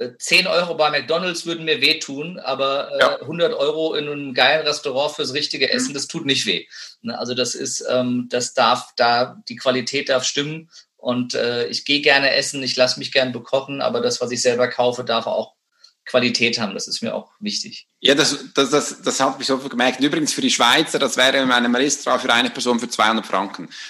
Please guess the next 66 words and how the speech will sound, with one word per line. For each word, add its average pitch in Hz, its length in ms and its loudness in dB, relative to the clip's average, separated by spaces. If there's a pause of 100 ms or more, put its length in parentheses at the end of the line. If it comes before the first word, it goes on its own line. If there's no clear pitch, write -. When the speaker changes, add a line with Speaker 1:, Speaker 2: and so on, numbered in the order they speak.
(120)
Speaker 2:
damit 110 160 -4
man 113 100 -2
die 107 80 -4
Ver-, 107 220 0
Verhältnisse 104 420 -2
mal 95 140 -4
sieht. 113 400 -4
Zu 127 160 -4
essen, 151 480 2 (240)
das 135 140 -2
ist - 80 -4
wichtig 131 340 0
auch, 95 160 0
das, - 240 -6
äh, 110 240 0
merkt 107 320 0
man 117 100 0
auch 117 120 2
bei 127 100 -8
dir. 127 200 -2 (260)
Du 156 60 -14
bist 175 220 0
aber 156 180 2
auch 151 100 2
ein 143 180 2
Genießer. 139 560 4
Auf - 80 -8
der 135 100 0
anderen 143 300 0
Art 143 160 0
merke 139 180 -2
ich, - 80 -10
du - 80 -10
kannst - 400 -4
schon 180 220 -2
genießen, 196 500 -2
aber 147 140 -4
es - 100 -8
treibt 139 360 -2
dich - 120 -4
auch 127 160 0
immer 165 240 -2
an, 185 320 -2 (240)
äh, 135 220 2
was 135 260 2
zu 151 140 -2
machen. 139 440 4
Wenn 135 120 0
ich 156 80 -2
dich 165 160 -6
jetzt 151 180 -2
an 143 80 2
den 120 140 2
Tisch 214 280 2
setze 190 300 0
und 160 100 -4
sage, 151 200 2
"Jetzt 135 100 -6
setz 160 160 -2
dich 156 160 -8
mal 156 80 0
hin, 175 220 0
ich 170 200 -4
bediene 180 380 0
dich", 202 360 2
Speaker 1:
Mhm. 117 40 -12